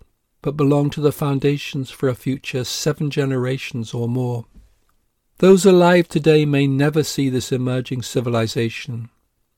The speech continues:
but like the cathedral builders of the Middle Ages, who laid their foundation stones,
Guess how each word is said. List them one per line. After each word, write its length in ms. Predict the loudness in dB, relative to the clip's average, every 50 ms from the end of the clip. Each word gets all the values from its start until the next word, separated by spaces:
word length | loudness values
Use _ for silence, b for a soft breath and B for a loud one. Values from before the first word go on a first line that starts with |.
| _ _ -2
but 100 | 0 4
like 220 | 4 4 4 2
the 100 | 0 -2
cathedral 580 | -2 0 -2 0 2 2 2 4 4 4 4 4
builders 440 | 4 4 2 2 2 2 0 0 0
of 120 | -2 0
the 100 | 0 0
Middle 320 | 0 0 0 2 2 2 2
Ages, 640 | 2 0 -2 -2 -4 -4 -4 -4 -8 -12 -16 -18 _ _ _ _ _ _ _ _ _ 0
who 140 | 2 4
laid 360 | 4 6 6 4 4 2 2 2
their 120 | 0 0
foundation 720 | -2 -2 -2 -2 -2 0 0 0 0 -2 -2 -6 -8 -8
stones, 640 | -8 -8 -6 -4 -4 -4 -4 -4 -6 -8 -10 -12